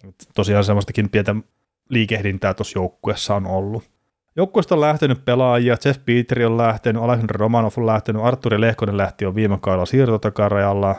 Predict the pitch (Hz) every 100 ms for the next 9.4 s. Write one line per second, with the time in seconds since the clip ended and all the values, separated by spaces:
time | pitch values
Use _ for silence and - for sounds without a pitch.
0 | - - 107 98 - 104 - 104 98 95
1 | 101 95 95 104 117 110 104 107 98 101
2 | 95 98 92 - _ - 110 110 _ 113
3 | 101 98 120 113 113 127 113 - 117 107
4 | 101 104 98 95 98 95 - 101 95 95
5 | - 92 95 92 92 92 _ 98 92 -
6 | - _ _ _ _ _ _ - 117 -
7 | 120 107 104 101 - _ _ _ - 98
8 | - 92 - 95 95 101 107 101 95 -
9 | 107 107 101